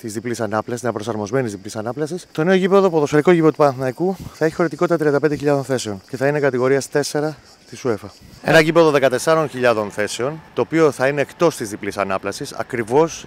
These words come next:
για να μην επηρεαστεί και δημιουργηθεί πάλι πρόβλημα με το προεδρικό διάταμα που έχει ήδη εγκριθεί από το Συμβούλιο της Επικρατείας. Το όμορο οικόπεδο, στο μεγαλύτερο του κομμάτι, αποτελείται από αυτό το κτίριο που βλέπετε μπροστά σας. Ένα, α, πρώην εργοστάσιο κατασκευής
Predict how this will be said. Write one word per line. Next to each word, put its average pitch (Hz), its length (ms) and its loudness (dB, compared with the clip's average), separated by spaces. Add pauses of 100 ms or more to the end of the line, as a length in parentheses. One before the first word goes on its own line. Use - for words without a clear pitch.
για 120 140 2
να 117 120 2
μην 143 180 -4
επηρεαστεί 131 720 -2
και 139 100 -2
δημιουργηθεί 135 420 0
πάλι 151 440 4 (100)
πρόβλημα 143 480 6
με 143 100 0
το 135 100 2
προεδρικό 127 440 4
διάταμα 147 360 6
που 131 180 4
έχει 147 260 4
ήδη 147 180 2
εγκριθεί 120 340 2
από 127 80 0
το 131 60 -2
Συμβούλιο 127 320 -2
της 123 100 -6
Επικρατείας. 107 600 -2 (200)
Το 143 80 2
όμορο 185 220 4
οικόπεδο, 180 540 4
στο 185 140 -2
μεγαλύτερο 170 400 2
του 151 100 -6
κομμάτι, 170 340 2
αποτελείται 180 380 2
από 185 100 4
αυτό 190 220 0
το 180 300 2
κτίριο 170 400 4
που 151 100 -6
βλέπετε 156 280 2
μπροστά 151 320 0
σας. - 480 -4 (140)
Ένα, 151 420 2 (460)
α, 139 400 6
πρώην 170 400 8 (640)
εργοστάσιο 170 1000 4
κατασκευής 156 920 0